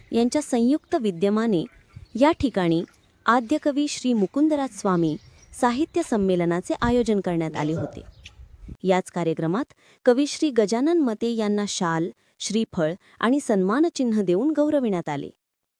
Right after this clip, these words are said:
ह्या महत्त्वपूर्ण प्रसंगी अंभोरा देवस्थानचे अध्यक्ष श्री रत्नाकरजी ठवकर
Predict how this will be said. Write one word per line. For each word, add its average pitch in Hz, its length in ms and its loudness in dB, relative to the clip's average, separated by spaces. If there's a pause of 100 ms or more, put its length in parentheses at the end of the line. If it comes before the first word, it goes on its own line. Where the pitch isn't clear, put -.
(380)
ह्या 220 220 0
महत्त्वपूर्ण 285 760 0
प्रसंगी 175 480 -2 (520)
अंभोरा 247 460 2
देवस्थानचे 247 680 -2
अध्यक्ष 175 540 -2 (420)
श्री 254 280 -2
रत्नाकरजी 247 720 -2
ठवकर 185 360 0